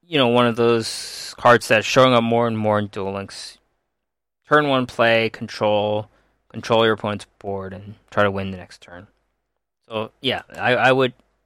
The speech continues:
I would run this card in my deck if I can accommodate a level nine synchro monster. Blackwing Kalut the Moon Shadow, dark level three winged beast.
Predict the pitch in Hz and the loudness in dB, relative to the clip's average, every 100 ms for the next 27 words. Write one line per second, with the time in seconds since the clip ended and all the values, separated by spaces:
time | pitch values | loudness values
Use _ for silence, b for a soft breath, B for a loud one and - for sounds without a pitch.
0 | _ _ _ _ _ - 127 135 113 120 | _ _ _ _ _ -4 0 2 0 -2
1 | 113 104 - 104 101 95 95 95 98 - | -4 -6 -6 -6 -4 -10 -14 -12 -12 -14
2 | 107 98 95 101 _ _ _ _ _ _ | -12 -10 -10 -14 _ _ _ _ _ _
3 | _ _ 151 156 131 107 101 98 101 101 | _ _ -2 0 2 0 0 0 -4 -8
4 | 101 101 98 101 - 214 - 101 92 104 | -14 -14 -16 -16 -10 -8 -8 -12 -16 -20
5 | - 95 98 _ _ _ _ _ _ _ | -20 -20 _ _ _ _ _ _ _ _
6 | _ _ _ _ _ - 131 160 170 180 | _ _ _ _ _ -2 0 0 0 0
7 | 170 - 139 127 135 - 123 123 123 113 | 0 -4 -2 -2 -2 -2 -4 -2 -2 -2
8 | - 117 113 98 - 117 131 139 131 127 | 2 4 4 2 0 2 2 0 0 -2
9 | 123 127 120 113 98 - 131 135 - | -4 -2 -2 -2 -6 -6 -6 -4 -6